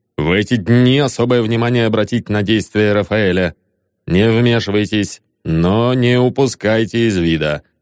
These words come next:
Всё должно произойти само собой. Тогда успех неизбежен. В случае малейшей опасности уходите в сторону и заметайте следы». «Кого предлагаете на ягнёнка?» «Ванзарова из сыскной». «Отличный кандидат.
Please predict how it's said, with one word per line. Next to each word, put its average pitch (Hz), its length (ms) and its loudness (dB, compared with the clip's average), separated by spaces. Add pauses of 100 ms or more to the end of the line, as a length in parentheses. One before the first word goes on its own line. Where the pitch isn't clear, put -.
Всё 82 180 -2
должно 87 400 0
произойти 92 540 0
само 90 240 -2
собой. 90 400 -2 (240)
Тогда 85 320 0
успех - 340 -2
неизбежен. 92 560 -4 (260)
В - 60 -12
случае 98 440 0
малейшей 113 480 2
опасности 120 520 -2
уходите 117 400 0
в 98 60 -2
сторону 131 500 0
и 139 140 0
заметайте 123 480 0
следы». 117 420 0 (720)
«Кого 98 280 2
предлагаете 95 560 0
на 95 140 0
ягнёнка?» 95 520 0 (880)
«Ванзарова 135 680 2
из - 120 -4
сыскной». 120 520 -4 (500)
«Отличный 85 600 0
кандидат. 82 680 -2